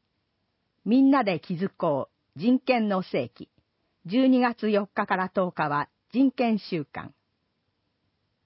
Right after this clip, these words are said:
市では人権週間に合わせて、十二月四日月曜日から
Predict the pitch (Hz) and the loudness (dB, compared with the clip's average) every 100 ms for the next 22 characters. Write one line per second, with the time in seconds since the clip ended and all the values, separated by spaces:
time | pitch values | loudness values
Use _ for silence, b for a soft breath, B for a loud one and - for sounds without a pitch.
0 | _ _ _ _ _ _ _ _ _ - | _ _ _ _ _ _ _ _ _ -4
1 | 269 269 165 143 - _ - 262 277 277 | 0 2 0 -4 -8 _ -2 0 2 2
2 | 269 - 254 233 175 160 156 160 170 165 | 0 0 -4 -2 -2 -2 -2 -2 -2 -6
3 | - - - _ 160 220 269 269 262 240 | -8 -10 -10 _ -6 2 4 4 2 -2
4 | 214 202 190 - 175 180 175 269 240 175 | -2 -2 -2 -4 -2 -2 -2 0 0 0
5 | 156 127 131 135 | -4 -4 -4 -4